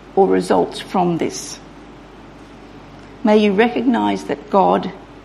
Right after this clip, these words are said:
is behind every miracle in your life,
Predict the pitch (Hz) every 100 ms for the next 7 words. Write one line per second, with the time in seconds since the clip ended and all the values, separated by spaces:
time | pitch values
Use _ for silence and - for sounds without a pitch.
0 | - 196 - 202 - 190 180 175 - 220
1 | 240 214 208 202 202 196 185 180 170 185
2 | 226 285 - -